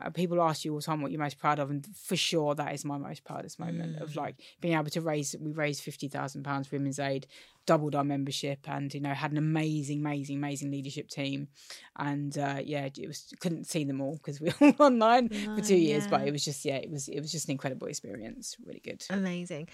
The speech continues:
Speaker 2: So obviously, president of Bloom, doing amazing things, have this job offer,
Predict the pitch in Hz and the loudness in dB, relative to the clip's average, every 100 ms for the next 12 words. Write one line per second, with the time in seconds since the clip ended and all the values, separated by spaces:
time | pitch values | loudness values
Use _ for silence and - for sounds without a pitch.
0 | - - - 226 220 - _ - _ _ | -12 -6 0 2 0 -4 _ -20 _ _
1 | 196 202 214 208 180 - _ _ - 196 | 4 6 4 2 0 -6 _ _ -2 2
2 | 190 190 190 175 - _ 175 165 - 156 | 4 4 4 2 -6 _ -4 -2 2 4
3 | 147 147 151 - 165 170 185 185 170 170 | 6 2 0 2 2 4 6 6 6 4
4 | - 147 147 143 139 139 - _ _ - | 2 0 0 -6 -8 -10 -12 _ _ 2
5 | 196 170 165 165 147 151 139 165 160 160 | 4 4 6 4 4 2 0 2 4 2
6 | 156 143 | 0 -2